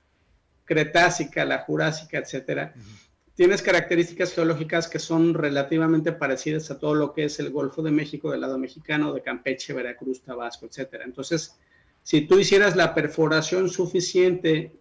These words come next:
Speaker 1: de tres kilómetros a cinco kilómetros de profundidad del lado mexicano, es muy probable que encuentres reservas similares a las que están del lado de Estados Unidos.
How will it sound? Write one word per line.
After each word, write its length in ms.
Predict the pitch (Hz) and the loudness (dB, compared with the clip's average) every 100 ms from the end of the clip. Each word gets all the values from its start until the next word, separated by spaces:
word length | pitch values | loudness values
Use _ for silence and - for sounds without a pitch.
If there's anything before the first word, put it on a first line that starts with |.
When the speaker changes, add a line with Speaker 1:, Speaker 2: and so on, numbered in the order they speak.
| - | -12
Speaker 1:
de 640 | - 139 151 143 139 131 - - - - - - | -10 -2 0 0 0 -2 -6 -16 -14 -14 -16 2
tres 280 | 170 180 - | 6 6 4
kilómetros 600 | 170 160 170 160 143 - | 4 6 6 2 -4 -8
a 60 | |
cinco 360 | - 160 160 - - | -2 0 0 -6 -4
kilómetros 460 | 156 160 156 147 | 0 2 0 -2
de 80 | 139 | -4
profundidad 720 | - 135 151 143 143 151 147 - _ _ _ _ _ _ | -8 -8 -6 -4 -2 -2 -2 -6 _ _ _ _ _ _
del 240 | 147 143 147 | -6 -2 2
lado 300 | 165 175 170 | 4 4 4
mexicano, 760 | 151 147 156 147 185 180 156 | 2 0 -4 -2 2 2 2
es 100 | 160 | 2
muy 280 | 160 175 180 | 4 4 4
probable 520 | 170 156 156 160 175 | 0 0 2 2 0
que 80 | 160 | -2
encuentres 760 | 135 147 147 147 151 156 - _ _ _ _ _ - | -4 -2 -4 -2 -4 -4 -10 _ _ _ _ _ -8
reservas 880 | 147 147 - 160 160 165 180 - - | -2 -2 2 2 4 2 0 -6 -12
similares 720 | - 156 151 151 165 185 165 | -4 2 4 6 4 4 0
a 40 | |
las 100 | 143 | -6
que 80 | - | -6
están 200 | - 165 | -2 2
del 100 | 165 | 4
lado 160 | 165 160 | 4 2
de 40 | |
Estados 340 | 151 151 147 | 0 -4 -4
Unidos. 520 | 151 165 156 131 - | 0 2 2 -2 -16